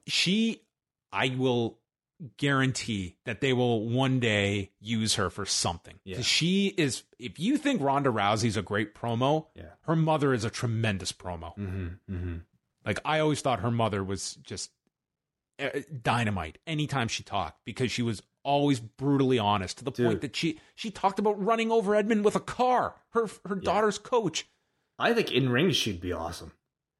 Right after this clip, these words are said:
Speaker 1: She
Speaker 2: Like,
Speaker 1: probably would be. She'd
Speaker 2: l-
Speaker 1: probably be fucking great.
Speaker 2: Yeah, you see how, like, well Ronda's transition. Well, I mean, I think the teacher will be, uh, could, probably, probably could be just as good.
Speaker 1: Yeah. Uh, Doctor Anna Maria Demars,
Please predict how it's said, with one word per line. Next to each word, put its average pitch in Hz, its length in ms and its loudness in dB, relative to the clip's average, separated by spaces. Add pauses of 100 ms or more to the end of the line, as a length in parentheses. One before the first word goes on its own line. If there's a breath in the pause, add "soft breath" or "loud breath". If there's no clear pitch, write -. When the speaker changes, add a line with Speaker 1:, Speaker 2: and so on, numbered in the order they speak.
(180)
Speaker 1:
She - 160 -16
Speaker 2:
Like, 226 120 0
Speaker 1:
probably 339 360 2
would 302 240 2
be. 156 220 0
She'd - 140 0
Speaker 2:
l- - 40 0
Speaker 1:
probably 247 260 -2
be 220 120 -6
fucking 196 420 -10
great. 160 360 -4
Speaker 2:
Yeah, 143 160 2
you 117 160 2
see 190 180 0
how, 196 160 4
like, 131 240 2
well 110 260 2
Ronda's 98 400 0
transition. 85 680 -6
Well, 92 540 2
I 92 120 -4
mean, 90 420 -4
I 101 140 2
think 98 180 -4
the 104 80 -14
teacher 90 640 -2 (240)
will 92 120 -6
be, 90 240 -6 (200)
uh, 85 240 -8
could, 104 300 -2
probably, 120 380 2
probably 120 500 -2
could 135 180 0
be 156 100 2
just 156 260 -2
as 151 120 -6
good. 160 300 -4 (840)
Speaker 1:
Yeah. - 560 -20
Uh, 78 180 -20 (180)
Doctor 139 640 2 (100)
Anna 127 180 0
Maria 113 300 6
Demars, 95 680 0